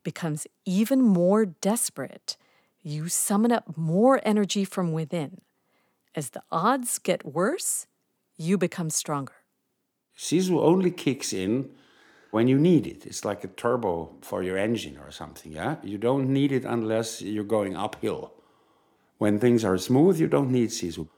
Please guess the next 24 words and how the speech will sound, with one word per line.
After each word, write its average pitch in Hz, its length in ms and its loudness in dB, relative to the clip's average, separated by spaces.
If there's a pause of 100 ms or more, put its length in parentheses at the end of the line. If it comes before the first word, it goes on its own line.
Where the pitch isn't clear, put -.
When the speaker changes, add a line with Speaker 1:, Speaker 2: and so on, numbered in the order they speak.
(320)
Speaker 2:
Or 110 120 0
then, 117 200 2
of 117 140 -2
course, 110 260 2
one 110 220 2
classical 107 480 0
example 101 480 -2
is 98 140 -4
that 95 140 -2
when 98 160 -4
Finland 104 420 0
had 101 200 -4
to 117 80 -2
fight 120 300 4
the - 80 -8
Soviet 120 380 2
Union 120 420 4
alone 110 420 4
without 101 380 2
allies 92 500 0
in 90 200 -4
the 90 80 -2
Winter 107 360 2
War. 73 400 -8